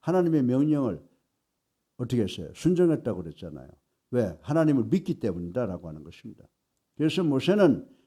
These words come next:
철두철미하게 하나님을 믿고 하나님의 명령에 순종함으로써 쓴물이 단물이 돼서 물을 마실 수 있었다고 하는 기록이 있는 것을 우리는 볼 수가 있습니다. 그러나 태초에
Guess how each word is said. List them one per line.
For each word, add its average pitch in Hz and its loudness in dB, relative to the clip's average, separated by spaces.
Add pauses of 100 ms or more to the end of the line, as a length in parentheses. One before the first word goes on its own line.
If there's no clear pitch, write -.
(140)
철두철미하게 160 -4 (180)
하나님을 135 2 (280)
믿고 156 2 (140)
하나님의 175 2
명령에 165 2
순종함으로써 165 2 (400)
쓴물이 165 -4
단물이 117 -6
돼서 98 -2 (180)
물을 117 -2
마실 110 -4
수 - -10
있었다고 101 -8
하는 160 -2 (220)
기록이 139 0
있는 104 -4
것을 147 -2 (120)
우리는 104 -6
볼 101 -6
수가 87 -10
있습니다. - -14 (520)
그러나 135 4 (240)
태초에 151 2